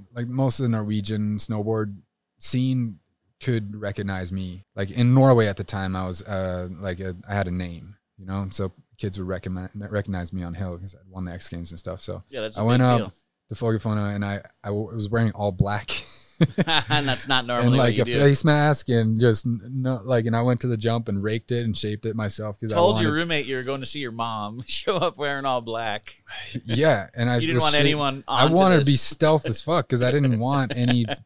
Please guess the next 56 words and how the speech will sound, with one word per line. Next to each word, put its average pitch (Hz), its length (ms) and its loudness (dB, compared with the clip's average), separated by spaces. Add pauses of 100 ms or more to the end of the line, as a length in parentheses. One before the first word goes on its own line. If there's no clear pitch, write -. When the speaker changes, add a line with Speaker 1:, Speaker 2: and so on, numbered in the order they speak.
(220)
Speaker 1:
that, 139 240 0 (220)
that, 139 340 0
I 113 60 0
don't 117 120 0
know 113 120 2
why 107 280 -2
I 104 40 -4
did 113 180 -4
that, 123 240 2
but 101 140 -6
that's 104 240 -2
just 107 160 -6
how 107 180 -4
I 101 80 -6
handled 107 400 -6
it 107 140 -4
at 131 80 -10
Speaker 2:
Yeah. 131 240 0
Speaker 1:
the 98 40 -8
time. 127 320 -2 (540)
Just 117 220 4
'cause 113 120 -2
I 110 120 0
was 104 80 -2
like, 104 140 0
Speaker 2:
No 139 100 0
Speaker 1:
if - 80 -10
Speaker 2:
pressure. 120 300 0
Speaker 1:
it, 104 100 -2
if, - 160 -10
Speaker 2:
Yep. 101 180 -6
Speaker 1:
if 101 100 -8
it 98 120 -2
fails, 160 520 4 (640)
nobody 131 240 2
even 120 160 4
knew 123 160 4
I 113 60 4
was 104 140 0
here 101 300 -2
trying 107 320 -6
that 92 160 -10
shit. 117 300 -2 (180)
<clears throat> 135 200 -6
But 156 120 8
it 185 40 10
worked 175 320 8
out. 165 340 4
I 127 100 2
got 147 240 4
it 151 80 4
after, 139 300 2
like, 123 220 4 (560)
like, 131 320 -2
I 123 300 -6
actually 143 180 2